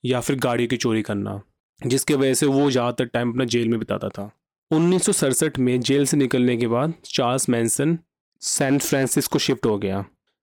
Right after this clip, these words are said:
जहां उसने एक लोकल ग्रुप बनाया जो उसको फॉलो करते थे। उन्नीस सौ अड़सठ तक वो एक लीडर बन गया उस ग्रुप का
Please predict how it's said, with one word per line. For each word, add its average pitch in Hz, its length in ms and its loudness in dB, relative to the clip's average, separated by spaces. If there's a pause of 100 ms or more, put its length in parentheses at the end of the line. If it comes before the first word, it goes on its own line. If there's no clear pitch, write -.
(100)
जहां 139 360 0
उसने 151 400 2
एक 156 200 -4
लोकल 127 360 2
ग्रुप 127 260 2
बनाया 117 500 -2 (460)
जो 139 140 2
उसको - 340 0
फॉलो 127 280 2
करते 104 300 -4
थे। 101 200 -6 (460)
उन्नीस 185 360 4
सौ 220 100 2
अड़सठ 143 420 0
तक 156 280 -2 (540)
वो 139 140 2
एक 175 200 2
लीडर 143 320 2
बन 127 240 2
गया 135 120 2
उस 127 200 0
ग्रुप 131 260 0
का 127 280 -2